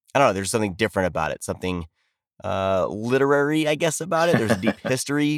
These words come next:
Speaker 1: to Lost Hollow in this town and these characters. So, um,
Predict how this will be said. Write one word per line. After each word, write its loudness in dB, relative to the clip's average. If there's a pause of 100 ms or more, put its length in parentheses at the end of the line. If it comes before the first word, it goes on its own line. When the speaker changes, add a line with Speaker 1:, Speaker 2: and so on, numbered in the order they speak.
Speaker 1:
to -8
Lost 2
Hollow 6
in 2
this -6
town 4
and -2 (480)
these -6
characters. -2
So, 0 (480)
um, 0